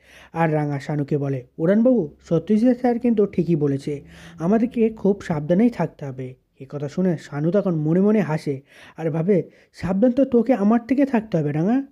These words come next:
কিন্তু তুই সেটা যখন বুঝবি তখন অনেক দেরি হয়ে যাবে। সত্যজিতের জন্য তুই এই যাত্রায় বেঁচে গেলি।" এরপর দেখা যায় যে তারা সবাই শুয়ে পড়ে। এদিকে অন্যদিকে তখন দেখা যায় বৃন্দাকে। বৃন্দা এখন খুব টেনশনের মধ্যে আছে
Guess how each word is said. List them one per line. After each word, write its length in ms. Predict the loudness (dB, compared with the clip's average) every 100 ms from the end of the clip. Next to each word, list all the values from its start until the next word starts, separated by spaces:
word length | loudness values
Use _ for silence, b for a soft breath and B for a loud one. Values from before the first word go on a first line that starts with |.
| _
কিন্তু 200 | -14 -10
তুই 180 | -4 -4
সেটা 260 | -4 -4 0
যখন 280 | 0 0 2
বুঝবি 400 | 4 4 2 -2 B B -12
তখন 220 | -4 -4 -4 -8
অনেক 280 | -2 -2 0
দেরি 240 | -2 0
হয়ে 100 | -4
যাবে। 280 | -4 -8 -10 B B B
সত্যজিতের 680 | -4 0 0 0 0 2 2
জন্য 240 | 4 4 4
তুই 240 | 2 0 2
এই 140 | 2
যাত্রায় 480 | 4 2 0 2 2
বেঁচে 280 | 2 -2 -2
গেলি।" 340 | -6 -8 -12 _ _ _ _ -4
এরপর 380 | -2 0 0 0
দেখা 380 | -2 -2 0 2
যায় 220 | 2 0 b b b
যে 280 | -2 2 2
তারা 300 | 2 2 2
সবাই 280 | 2 2 2
শুয়ে 220 | 2 0
পড়ে। 400 | 0 -4 -6 -8 _ b b b
এদিকে 280 | -2 0 2
অন্যদিকে 580 | 0 2 2 4 2 0
তখন 280 | 0 0 2
দেখা 240 | 2 2
যায় 220 | 2 2
বৃন্দাকে। 680 | 2 0 0 -2 -2 -6 -8 -14 b b b
বৃন্দা 420 | -2 2 4 4 2
এখন 280 | 0 0 0
খুব 300 | 0 -2 2
টেনশনের 440 | 0 2 0 2
মধ্যে 340 | 0 -2 0 -2
আছে 420 | -2 -8 -10